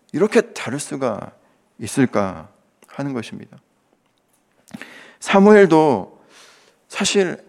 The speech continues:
엘리 제사장 밑에서 컸습니다. 이 두 홈리 비-, 비나스 아들들과 같이 컸어요. 두 아들들을 보면서 아마 "형" 이러면서 컸-, 컸을지도 모르겠습니다. 그런데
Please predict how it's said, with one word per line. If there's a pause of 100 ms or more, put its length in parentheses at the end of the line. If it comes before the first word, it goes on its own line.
(140)
엘리
제사장
밑에서
컸습니다. (640)
이
두
홈리
비-,
비나스 (100)
아들들과
같이
컸어요. (920)
두
아들들을
보면서
아마
"형"
이러면서
컸-,
컸을지도
모르겠습니다. (640)
그런데